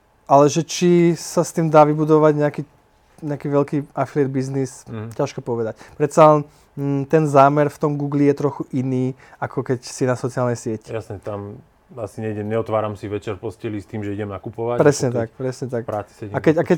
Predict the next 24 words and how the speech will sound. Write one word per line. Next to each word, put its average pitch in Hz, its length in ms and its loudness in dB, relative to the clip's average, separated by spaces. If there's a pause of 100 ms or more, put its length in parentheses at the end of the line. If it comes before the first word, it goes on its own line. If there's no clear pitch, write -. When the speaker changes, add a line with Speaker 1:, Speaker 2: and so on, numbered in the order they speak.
Speaker 2:
počítačom. 110 160 -10
Speaker 1:
proste 165 240 0
idem 165 180 6
do 160 60 2
toho 165 160 4
Google 151 320 4
a 151 80 10
dám 143 160 8
tam, 147 180 6 (540)
ja 135 80 -6
neviem, 135 320 2 (480)
najvýhodnejšia 139 640 0
pôžička, 135 560 -2
hej, 127 100 0
čo 127 140 -12
proste 117 320 -12
bolo 123 240 0
jedno 127 80 -6
z - 80 -12
tých 127 100 -6
mojich 123 220 0
kľúčových 131 340 -4
slov, 123 300 2
Speaker 2:
Mhm. 156 120 -2